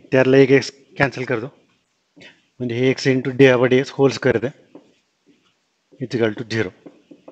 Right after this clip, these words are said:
एक्स स्क्वेअर मधला एक x कॅन्सल केला,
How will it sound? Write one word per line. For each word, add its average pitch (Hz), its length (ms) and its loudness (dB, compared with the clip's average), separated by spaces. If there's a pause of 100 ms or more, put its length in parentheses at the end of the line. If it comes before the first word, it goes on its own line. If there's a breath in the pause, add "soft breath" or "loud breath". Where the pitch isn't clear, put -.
(2000)
एक्स 117 160 -6
स्क्वेअर 135 240 0
मधला 139 300 0 (360)
एक 131 160 0
x - 220 0
कॅन्सल 139 280 -2
केला, 135 180 -2